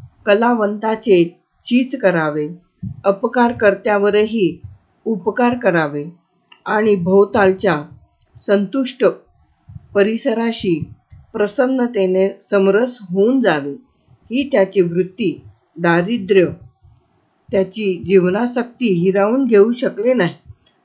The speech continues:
आणि त्याच्या औदार्याचाही गळा दाबू शकले नाही. त्याची जीवनासक्ती निरामय आहे. वासनांची हाडे चघळणाऱ्या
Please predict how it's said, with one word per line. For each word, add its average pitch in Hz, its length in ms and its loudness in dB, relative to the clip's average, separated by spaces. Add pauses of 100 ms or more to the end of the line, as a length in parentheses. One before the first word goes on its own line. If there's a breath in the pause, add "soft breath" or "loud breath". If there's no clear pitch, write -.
(120)
आणि 233 240 2
त्याच्या 208 460 0
औदार्याचाही 214 920 0
गळा 170 300 0
दाबू 180 320 2
शकले 190 400 -6
नाही. 185 140 -10 (540)
त्याची 190 280 0
जीवनासक्ती 202 1040 0
निरामय 190 440 2
आहे. 156 300 -6 (340)
वासनांची 240 680 0
हाडे 208 360 0
चघळणाऱ्या 190 800 0